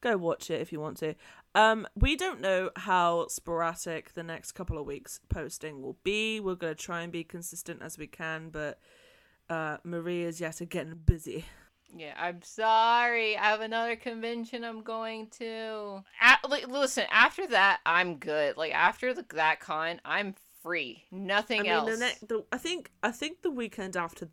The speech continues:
Speaker 1: that, I'm moving down to Cornwall again.
Speaker 2: We'll figure it
Speaker 1: Um,
Speaker 2: out, though.
Speaker 1: so we'll figure it out. We'll try. <laughs> We'll do our best. But we're, we're really looking forward to the months ahead.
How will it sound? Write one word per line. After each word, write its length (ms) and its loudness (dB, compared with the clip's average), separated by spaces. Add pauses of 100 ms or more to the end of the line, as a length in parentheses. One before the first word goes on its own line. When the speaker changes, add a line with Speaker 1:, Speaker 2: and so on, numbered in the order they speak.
Speaker 1:
that, 400 2 (120)
I'm 260 -6
moving 360 -8
down 400 -6
to 180 -14 (140)
Cornwall 680 -14
again. 460 -12 (180)
Speaker 2:
We'll 140 -4
figure 300 -2
it 60 -4
Speaker 1:
Um, 60 0
Speaker 2:
out, 140 -6
though. 240 -8
Speaker 1:
so 340 -6 (300)
we'll 160 -4
figure 400 -6
it 80 -6
out. 300 -6 (500)
We'll 260 -2
try. 560 -2
<laughs> 60 -8 (1400)
We'll 180 -4
do 140 2
our 160 -2
best. 520 -4 (100)
But 140 4
we're, 200 8
we're 220 6
really 220 2
looking 280 -2
forward 260 2
to 100 -16
the 80 -6
months 300 -6
ahead. 440 -6